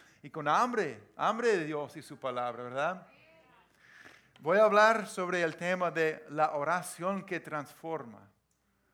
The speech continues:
Digan conmigo, la oración que transforma. Yo estoy convencido que la cosa más importante que una persona puede hacer en la tierra es orar.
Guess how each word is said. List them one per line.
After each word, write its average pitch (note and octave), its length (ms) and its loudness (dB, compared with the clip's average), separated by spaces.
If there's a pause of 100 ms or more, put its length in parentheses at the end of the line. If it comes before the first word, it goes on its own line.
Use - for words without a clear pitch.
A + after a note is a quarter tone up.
(100)
Digan F3 260 -6
conmigo, D#3+ 520 -2 (640)
la D#3+ 200 4
oración E3+ 1000 -2 (320)
que D#3 120 -10
transforma. C#3 1000 -8 (880)
Yo F3+ 100 -2
estoy G3 220 0
convencido G3+ 680 0
que G3 120 -2
la E3+ 140 2
cosa G3+ 340 -2
más F#3+ 220 0
importante F3 640 -6
que E3 160 -8
una F#3 200 -8
persona E3+ 520 -8
puede E3 280 -2
hacer D#3+ 600 -6 (340)
en C#3 120 -10
la C3+ 140 -8
tierra E3+ 560 -4
es F3+ 340 -6
orar. C3 600 -4